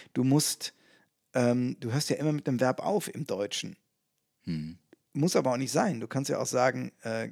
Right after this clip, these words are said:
Speaker 1: er hat dann da gesessen pl-, und rief plötzlich zu mir rüber, „Achtung!“
Speaker 2: Hm.
Speaker 1: So, das ist schon was ganz anderes. Und dann gibt es irgendwann Stellen, wo man, wo man dann merkt, da kann man einen Gag draus machen. Also wie zum Beispiel, ähm, „Auf einmal ging er weg.“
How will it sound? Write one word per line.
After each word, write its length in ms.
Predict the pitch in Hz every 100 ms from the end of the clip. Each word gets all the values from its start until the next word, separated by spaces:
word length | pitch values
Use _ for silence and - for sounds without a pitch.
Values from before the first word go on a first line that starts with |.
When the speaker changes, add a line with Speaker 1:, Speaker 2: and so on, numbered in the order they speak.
| -
Speaker 1:
er 160 | - 110
hat 140 | 131
dann 120 | 135
da 140 | 117 123
gesessen 560 | 113 107 120 - 175 170 - - - _ _ _ _ -
pl-, 200 | - 147
und 180 | - 131 123
rief 360 | 135 196 - -
plötzlich 640 | 135 147 170 - 156 151
zu 120 | - 156
mir 140 | 143
rüber, 380 | 147 156 156 - _ _ _ _ _ _ _ _ _ _ -
„Achtung!“ 760 | 349 - - 247 180 147 110 - _ _ -
Speaker 2:
Hm. 140 | 90 90
Speaker 1:
So, 120 | 110
das 140 | 120
ist 60 | 135
schon 80 | 156
was 80 |
ganz 160 | 143 147
anderes. 360 | - 170 131 - - - - -
Und 200 | 147 135
dann 180 | 156
gibt 160 | 185 190
es 120 | 180
irgendwann 360 | 147 180 156 127
Stellen, 560 | - 135 147 170 165
wo 80 | 143
man, 320 | 143 139 131 131
wo 80 | 127
man 140 | 135
dann 120 | 131 127
merkt, 180 | 131 127
da 60 |
kann 100 | 120
man 80 | 139
einen 100 | 120
Gag 220 | 143 -
draus 260 | - 104 104
machen. 240 | 107 113
Also 240 | - 120 117
wie 80 | 127
zum 180 | 131
Beispiel, 440 | 123 127 - 120 117
ähm, 200 | 123 120 -
„Auf 200 | - -
einmal 340 | 123 151 151 147
ging 220 | 123 127
er 240 | 147 143
weg.“ 300 | 123 - -